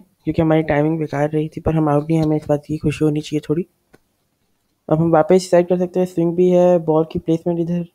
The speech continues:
ठीक ही है। हाँ, हमें रन, अ, मिल सकते हैं boundary, और हाँ मिली है क्योंकि वहाँ पे fielder नहीं था, कोई fielder होता तो हम आउट होते। देख सकते हैं अब,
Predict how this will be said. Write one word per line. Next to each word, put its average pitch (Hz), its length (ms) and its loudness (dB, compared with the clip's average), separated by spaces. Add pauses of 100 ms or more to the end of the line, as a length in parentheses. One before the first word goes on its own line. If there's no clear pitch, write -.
ठीक 160 220 -4
ही 180 120 -2
है। 165 160 0 (1500)
हाँ, 143 360 -4
हमें 143 200 -4
रन, 147 240 0 (480)
अ, 139 160 2
मिल 151 140 4
सकते 151 300 -2
हैं 156 100 2
boundary, 147 340 0
और 151 140 -2
हाँ 143 120 2
मिली 139 280 2
है 165 160 4 (500)
क्योंकि 165 180 2
वहाँ 165 140 2
पे 160 100 -2
fielder 151 360 0
नहीं 156 200 0
था, 156 100 -6
कोई 156 160 -8
fielder 147 320 -6
होता 156 160 -4
तो 156 120 -8
हम 139 160 -4
आउट 139 160 -6
होते। 151 180 -12 (1700)
देख 165 180 -2
सकते 175 320 -2
हैं 180 180 2
अब, 180 380 0